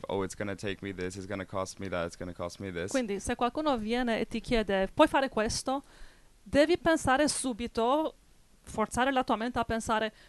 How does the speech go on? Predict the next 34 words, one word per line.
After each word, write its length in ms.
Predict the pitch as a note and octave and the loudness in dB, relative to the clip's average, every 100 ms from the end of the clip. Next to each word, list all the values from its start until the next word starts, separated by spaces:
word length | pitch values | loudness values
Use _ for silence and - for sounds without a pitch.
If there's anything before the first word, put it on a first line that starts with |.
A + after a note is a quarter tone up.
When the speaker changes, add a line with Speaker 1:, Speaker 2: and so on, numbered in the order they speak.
| - | -14
Speaker 2:
"Sì, 280 | - B3 - | -6 -6 0
posso 320 | C4 C4+ B3 | 0 4 2
farlo, 540 | - A#3 A#3 A#3 A3+ | 2 4 4 4 2
riesco 420 | A3 G#3 C4+ - G#3 | 2 2 2 4 2
a 60 | |
farlo", 440 | - G#3 G3+ G#3 G#3 | 4 0 2 2 2
non 220 | A3+ D#4+ | 2 2
pensare 460 | F4 D#4+ B3 B3 B3 | 2 0 2 2 2
subito 440 | A#3+ A3+ A3+ A3 | 0 -2 2 4
alle 180 | G#3 G#3+ | 6 4
cose 260 | A#3 A3+ A3 | 2 2 2
negative 580 | G#3+ G#3+ G#3 A3+ G#3 G#3 | 2 0 -2 -2 -4 -2
che 220 | G3+ G3 | 0 -2
non 220 | G#3+ A3 | 0 -2
ti 100 | A3 G#3 | -2 -2
piacciono, 480 | G#3 F#3+ - F#3 | 0 -2 -4 -4
"Oh, 300 | F#3+ B3 C#4 | 2 8 8
ma 100 | B3+ A#3+ | 8 4
non 120 | C4 | 2
posso 240 | B3 B3+ | 0 0
farlo 340 | A#3+ A#3+ A#3 A#3 | 2 2 4 2
perché, 400 | A#3+ A3+ A#3+ A#3 | 0 -4 -6 -4
per 160 | B3 A3+ | -4 -2
questo 260 | B3 B3 | -2 0
motivo, 440 | A3+ - F3 F#3 G3 | -2 -4 -4 -2 0
e 80 | A#3 | 2
allora 340 | A#3 A#3+ A#3+ | 2 2 4
dovrò 400 | A#3+ A3+ A#3 A#3+ | 4 6 8 10
anche 400 | A#3+ A#3+ A#3 G#3+ | 8 4 -2 -4
soffrire 480 | G#3+ A3+ - A3+ A3 | 0 -2 -2 -6 -2
quello", 460 | - F3+ F3 F3+ G3 | 0 0 0 -4 -4
e 220 | A3 A#3 | -6 -4
così 240 | A#3+ A3+ | -6 -6
via. 260 | G3+ F#3 G3+ | -6 -6 -6